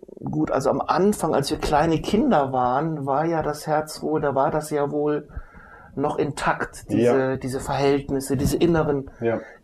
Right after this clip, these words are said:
Speaker 1: diese inneren Verhältnisse zwischen Herz und, und Seele, Herz und Verstand.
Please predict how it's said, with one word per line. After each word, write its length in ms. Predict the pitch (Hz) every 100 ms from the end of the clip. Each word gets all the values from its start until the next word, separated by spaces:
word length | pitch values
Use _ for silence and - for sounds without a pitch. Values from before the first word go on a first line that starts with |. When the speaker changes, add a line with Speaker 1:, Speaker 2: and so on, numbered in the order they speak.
| -
Speaker 1:
diese 160 | 143
inneren 360 | 147 165 151 147
Verhältnisse 800 | 143 139 143 165 165 139 135 131
zwischen 380 | - 135 131 135
Herz 520 | 127 135 135 135 -
und, 320 | - 135 131
und 160 | - 131
Seele, 360 | 131 131 135 131
Herz 300 | 131 113 -
und 100 | -
Verstand. 560 | 123 - 107 135 139